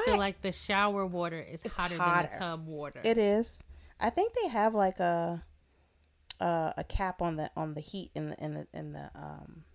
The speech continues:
Speaker 1: Tubs?
Speaker 2: I think that's what, uh, I think it's with those tubs, like, the, the, the, the big
Speaker 1: The big,
Speaker 2: jet
Speaker 1: deep
Speaker 2: ones.
Speaker 1: ones?
Speaker 2: Yeah, I think those only can get up to a certain amount. Because I
Speaker 1: Mm.
Speaker 2: wanna say the tub upstairs and the girls' tub,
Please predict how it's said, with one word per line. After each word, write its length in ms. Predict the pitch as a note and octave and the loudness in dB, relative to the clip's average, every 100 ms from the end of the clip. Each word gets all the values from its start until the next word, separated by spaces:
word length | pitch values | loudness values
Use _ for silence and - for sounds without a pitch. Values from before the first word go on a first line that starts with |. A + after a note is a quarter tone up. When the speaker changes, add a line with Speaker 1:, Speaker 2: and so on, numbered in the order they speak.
| - | -14
Speaker 1:
Tubs? 480 | - E3+ E3+ F3 - - - - - | -6 -4 -4 -6 -10 -16 -20 -8 -2
Speaker 2:
I 100 | G#3 | 0
think 220 | C#4+ D4 | 2 4
that's 240 | A3+ A3+ | 2 2
what, 100 | - - - - | -6 -8 -8 0
uh, 140 | G3 - - | 0 0 -2
I 180 | D#3 | 0
think 280 | F#3 B3 C4+ | 0 0 2
it's 220 | G#3+ - | 0 0
with 280 | G3+ F3+ - _ - - - _ _ _ _ _ - | 2 0 0 _ -20 -20 -20 _ _ _ _ _ 2
those 440 | F3 G3 F3 D#3+ | 6 6 6 0
tubs, 480 | - C#3+ - - - | -4 -2 -2 -6 -4
like, 220 | D3 C#3 - _ - | -4 -4 -6 _ -4
the, 240 | E3+ D3+ - - | 0 0 -2 -6
the, 320 | E3 D3+ D3+ - _ - - | -2 -2 -4 -10 _ -20 -10
the, 140 | D#3 D3+ - _ _ | -10 -10 -18 _ _
the 120 | D#3 | -6
big 240 | D3 E3 | -2 -2
Speaker 1:
The 80 | E3+ | -2
big, 220 | D#3+ F3+ | -6 -2
Speaker 2:
jet 180 | F3+ F3+ | 4 4
Speaker 1:
deep 120 | F#3 | 4
Speaker 2:
ones. 240 | E3+ F3+ F3+ | 2 4 4
Speaker 1:
ones? 120 | F#3 | 2
Speaker 2:
Yeah, 260 | F3 D#3 C#3 | 2 2 0
I 100 | - | -4
think 380 | - G#3+ E3+ D#3 | -2 -2 -2 0
those 360 | E3 E3+ E3+ - | 2 4 2 -2
only 260 | D#3 D#3 - | -6 -6 -10
can 200 | - D#3+ | -12 -8
get 120 | D#3 | -4
up 120 | D3 - | -4 -4
to 80 | D3+ | -8
a 60 | |
certain 280 | - D3+ D#3 | -6 -8 -8
amount. 280 | D3 B2 - - - - _ _ _ _ D#3+ E3 F3 | -12 -12 -14 -18 -20 -20 _ _ _ _ -10 -6 0
Because 340 | F3 E3 F3+ | 2 4 4
I 80 | E3+ | 6
Speaker 1:
Mm. 40 | A3 | 4
Speaker 2:
wanna 140 | B3+ | 4
say 120 | A3+ | 2
the 80 | F#3 | 0
tub 240 | F3 F#3 F3 | 0 0 0
upstairs 460 | E3 - E3+ E3 | -2 -4 -4 -4
and 80 | D#3+ | -6
the 60 | D#3 | -6
girls' 320 | F3 F#3+ F#3+ | -2 -2 -2
tub, 240 | E3 D3+ | -6 -6